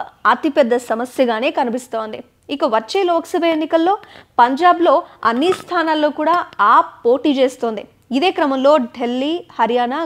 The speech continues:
గుజరాత్లో కాంగ్రెస్ పార్టీతో పొత్తు పెట్టుకొని బరిలోకి దిగుతోంది. ఈ నేపథ్యంలో ఈసారి ఈ రాష్ట్రాల్లో ఆప్ మంచి ఫలితాలని సాధిస్తుంది అనే అంచనాలు ఉన్నాయి.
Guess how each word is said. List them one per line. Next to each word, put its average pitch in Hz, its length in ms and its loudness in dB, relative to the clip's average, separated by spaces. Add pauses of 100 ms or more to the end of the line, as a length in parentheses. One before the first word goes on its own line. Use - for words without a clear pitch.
(100)
గుజరాత్లో 233 600 0 (540)
కాంగ్రెస్ 403 460 4
పార్టీతో 294 400 2
పొత్తు 240 300 -6
పెట్టుకొని 254 420 -6 (120)
బరిలోకి 233 400 -4
దిగుతోంది. 226 420 -4 (440)
ఈ 277 160 -2
నేపథ్యంలో 240 480 -2 (360)
ఈసారి 294 500 2 (380)
ఈ - 80 0
రాష్ట్రాల్లో 349 680 2 (420)
ఆప్ 233 180 2 (140)
మంచి 294 320 -6
ఫలితాలని 294 500 0
సాధిస్తుంది 247 680 0
అనే 240 240 -2
అంచనాలు 269 500 -2
ఉన్నాయి. 214 220 -6